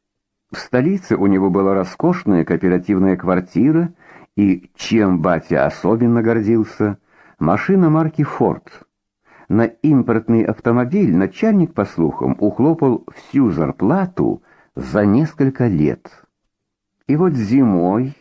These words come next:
на одной из центральных московских улиц я увидел длинный серебристый лимузин с темными, как солнцезащитные очки, стеклами. Рядом стояла слоноподобная фигура.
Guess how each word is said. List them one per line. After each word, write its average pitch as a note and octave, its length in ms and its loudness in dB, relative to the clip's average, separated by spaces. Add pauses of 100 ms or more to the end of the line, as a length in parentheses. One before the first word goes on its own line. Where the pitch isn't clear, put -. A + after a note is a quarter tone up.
(360)
на G#2+ 160 2
одной B2+ 400 2
из G#2+ 200 -2
центральных B2 680 0
московских F#2 680 -2
улиц F#2+ 360 0 (680)
я G#2 180 0
увидел B2+ 460 2
длинный D3 720 2
серебристый A#2+ 840 0
лимузин G#2 560 2
с - 220 -16
темными, B2 540 2
как F2+ 220 -2
солнцезащитные F#2+ 960 0
очки, F#2+ 440 -4
стеклами. B1 800 -4 (640)
Рядом E3 360 2
стояла D#3 580 0
слоноподобная C#3 920 2
фигура. D#2 720 0